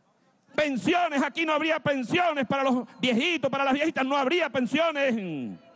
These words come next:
Universidad, educación gratuita, no habría universidad ni educación gratuita.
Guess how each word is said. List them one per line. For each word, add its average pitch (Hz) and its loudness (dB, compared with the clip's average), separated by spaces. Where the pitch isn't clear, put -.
Universidad, 302 0
educación 294 0
gratuita, 311 0
no 302 0
habría 302 0
universidad 285 0
ni 294 -2
educación 277 0
gratuita. 269 0